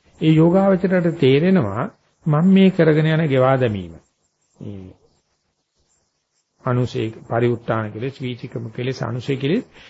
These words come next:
ගෙවා දැමීම සඳහා කොයි කෙනෙක් ඇසුරු කරත් හොඳයිද? ඒකට සප්පාය පුද්ගලයා කවුද? නැත්නම් කල්යාණ මිත්‍යා කවුද?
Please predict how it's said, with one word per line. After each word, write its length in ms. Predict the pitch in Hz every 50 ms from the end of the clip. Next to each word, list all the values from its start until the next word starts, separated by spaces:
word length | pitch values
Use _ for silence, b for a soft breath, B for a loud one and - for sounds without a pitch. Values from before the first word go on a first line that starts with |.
| B B B -
ගෙවා 320 | 131 139 151 175 180 190
දැමීම 360 | 185 185 190 190 196 196 196 202
සඳහා 400 | 175 - 180 196 202 226 240 240
කොයි 300 | 233 - 160 156 180 190
කෙනෙක් 320 | 185 - 175 180 220 240 - -
ඇසුරු 360 | - 160 151 - 226 226 220
කරත් 280 | 220 214 202 190 196
හොඳයිද? 420 | - 123 160 147 110 92 85 78 - - _ _ _ _ _ _ _ _ _ _ _ _ _ _ _ _ _ _ _ _ _ _ _ _ _ _ -
ඒකට 200 | 151 143 165 156
සප්පාය 460 | - 147 135 - - - 196 202 202
පුද්ගලයා 500 | 185 165 180 185 185 190 220 190 156 131
කවුද? 280 | 113 107 98 98 85 80 - - _
නැත්නම් 340 | _ - 127 113 120 107 107 107 104 104 113
කල්යාණ 360 | 117 - - 120 120 117 113 113
මිත්‍යා 260 | 110 104 - 180 175
කවුද? 260 | - 104 87 82 -